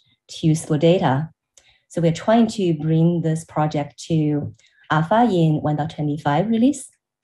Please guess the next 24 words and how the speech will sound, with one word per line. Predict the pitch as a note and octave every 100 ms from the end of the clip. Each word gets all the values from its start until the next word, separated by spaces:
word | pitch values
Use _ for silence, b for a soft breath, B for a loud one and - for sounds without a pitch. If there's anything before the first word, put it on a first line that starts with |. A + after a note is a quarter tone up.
| _ _ _ _ _ _ _ _ _ _ -
Um, | E3+ E3+ E3 E3 E3+ E3 E3
and | G3+ G#3
then | G#3
the | G#3 -
other | D#4 F4+ D#4 B3 G#3+ G3+ F#3 E3+ E3
C | - G3
N |
C | F#3 F#3+
F, | E3+ E3 -
uh, | E3 D#3 D3+ B2+
storage | - E3+ -
project | E3+ E3 E3
I | C#3
want | E3 D#3 D3+ D#3+ -
to | E3 D#3 E3 B B E3
mention | E3 - F3+ E3 D#3+ E3 _ _ _
is, | E3+ E3 E3+
uh, | D#3+ D#3
etcd. | G#3+ A#3 C#4 G#3+ F3 F3+ C3+ C#3+ - _ _
So | -
etcd | B3 C4 E4 D4+ C#4 C4
is | A3 E3
used | E3 F3 E3 E3 -
to | E3+ D3+ D3 D3